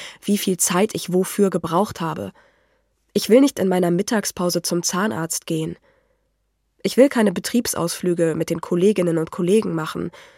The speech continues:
Ich will keine Eile und kein arbeitgeberfinanziertes Fitnessabonnement. Ich will kein Krokettensandwich, wenn es im Unternehmen etwas zu feiern gibt. Und ich will auch kein Weihnachtspäckchen.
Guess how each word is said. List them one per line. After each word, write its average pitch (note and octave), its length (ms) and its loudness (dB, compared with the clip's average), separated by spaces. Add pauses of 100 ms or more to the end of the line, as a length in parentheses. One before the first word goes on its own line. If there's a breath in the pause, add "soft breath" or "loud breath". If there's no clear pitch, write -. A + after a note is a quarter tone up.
(320 loud breath)
Ich - 180 -4
will G3+ 160 4
keine G#3+ 420 2
Eile F#3 360 2 (300 soft breath)
und F3+ 160 -2
kein G3 260 0
arbeitgeberfinanziertes F3+ 1200 -2
Fitnessabonnement. E3+ 920 -4 (840)
Ich - 160 0
will A#3 120 8
kein G#3 180 -4
Krokettensandwich, E3+ 1040 -2
wenn D#3+ 100 0
es E3+ 140 -2
im G2+ 100 -4
Unternehmen F3 480 0
etwas - 300 -8
zu - 100 -6
feiern F3+ 420 -2
gibt. - 280 -6 (540 loud breath)
Und F#3+ 280 0
ich - 200 -4
will G3+ 140 4
auch - 160 -4
kein F#3+ 300 -2
Weihnachtspäckchen. F3+ 920 -4